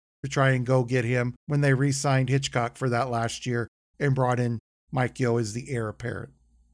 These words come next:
They had other options. Lindy Ruff. They could have kept Kirk Mueller, but I'm gonna save a lot of that for a special episode I got coming up.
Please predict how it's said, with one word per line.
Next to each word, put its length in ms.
They 100
had 100
other 240
options. 600
Lindy 300
Ruff. 540
They 100
could 140
have 140
kept 260
Kirk 240
Mueller, 460
but 100
I'm 180
gonna 140
save 360
a 40
lot 240
of 80
that 280
for 280
a 220
special 440
episode 420
I 100
got 180
coming 260
up. 100